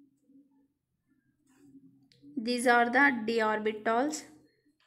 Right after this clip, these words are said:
P and S. In this one,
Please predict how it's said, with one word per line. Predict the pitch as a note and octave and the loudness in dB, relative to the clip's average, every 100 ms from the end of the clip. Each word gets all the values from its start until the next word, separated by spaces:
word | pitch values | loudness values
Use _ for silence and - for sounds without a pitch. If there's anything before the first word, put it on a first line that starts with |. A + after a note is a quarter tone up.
| _ | _
P | - A#3+ B3 D4+ - - - _ | -10 -6 -4 -6 -10 -20 -20 _
and | A3 A3 A#3+ C4+ - | -6 -4 -4 -6 -6
S. | A#3 A#3 - - - _ _ _ _ _ | -6 -4 -8 -14 -18 _ _ _ _ _
In | B3+ B3 | -4 -2
this | B3+ C4+ A#3 | -2 -2 -6
one, | A3 B3 - | -4 -4 -6